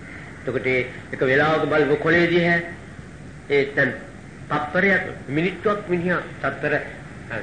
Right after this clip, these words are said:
හැටක් ගත කළා නම් ඒ තත්පර හැටේදී කොළේ හැට වාරයක වෙනසක් තියෙනවා. අන්න ඒ පෙරලිය කියන්නේ.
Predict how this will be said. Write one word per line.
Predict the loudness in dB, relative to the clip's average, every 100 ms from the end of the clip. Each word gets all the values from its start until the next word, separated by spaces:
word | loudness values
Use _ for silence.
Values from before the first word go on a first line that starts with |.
| -4
හැටක් | -2 0 2
ගත | 0 0
කළා | 2 4 4
නම් | 2 -2 -4
ඒ | -4
තත්පර | -2 -2 0 2 4
හැටේදී | 2 4 4 4 2 -2 -8 -12
කොළේ | 0 4 4 2 -4
හැට | -4 -2 0
වාරයක | 0 2 2 2 2
වෙනසක් | 2 0 0 -4 -6
තියෙනවා. | -12 -12 -12 -14 -14 -14 -14 -16 -16 -16 -16 -16 -16 -14
අන්න | -2 2 4
ඒ | 4 4
පෙරලිය | 0 -2 -2 -4
කියන්නේ. | -4 -6 -8